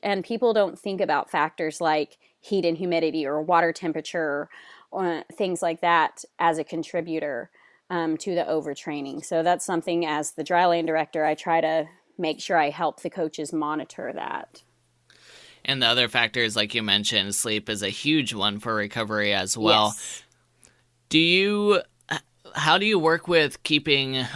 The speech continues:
Speaker 2: all your swimmers hydrated, especially if they're in the pool so much and that dehydrates you? How do you make sure that they're replenishing their electrolytes and their fluids?
Speaker 1: Um, that's tough, and I'm not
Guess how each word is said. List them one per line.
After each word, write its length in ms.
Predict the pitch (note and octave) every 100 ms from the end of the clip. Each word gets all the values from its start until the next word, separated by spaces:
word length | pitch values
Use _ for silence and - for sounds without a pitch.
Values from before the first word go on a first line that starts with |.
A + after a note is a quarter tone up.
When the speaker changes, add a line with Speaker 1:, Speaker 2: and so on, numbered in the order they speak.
| -
Speaker 2:
all 140 | C3+
your 140 | C3 B2
swimmers 440 | - C3 B2 A2
hydrated, 600 | A2+ A#2+ G#2+ G2 F#2 G#2 -
especially 540 | A#2 - B2+ C#3+ C3
if 80 | A#2+
they're 100 | B2
in 100 | A#2
the 100 | A2
pool 280 | G#2+ A#2 A#2
so 180 | A#2+ A2
much 340 | A2+ A#2+ -
and 120 | A2
that 160 | G#2+ G#2+
dehydrates 680 | A2+ A2+ A2+ A#2 G#2 G2+
you? 100 | G#2 G#2
How 180 | A2
do 80 | A#2
you 120 | A#2+
make 200 | A#2 A2+
sure 200 | G#2 A#2
that 220 | A2+ A2 -
they're 180 | A#2
replenishing 640 | A2+ A2 A#2+ A2+ A2 A#2+ A2
their 180 | G#2
electrolytes 600 | G#2 A2 - G#2+ G#2+ G#2+ G#2+
and 100 | G2+
their 120 | F#2
fluids? 500 | A2+ A2 F2 - - _ _ _ _ - - - - -
Speaker 1:
Um, 320 | C#4 C4+ C4+
that's 340 | A#3 D#4 - -
tough, 480 | - C4+ G3+ - -
and 340 | C4+ C4 B3 A3
I'm 280 | A3 D#4 G4
not 520 | E4 C4+ B3+ - -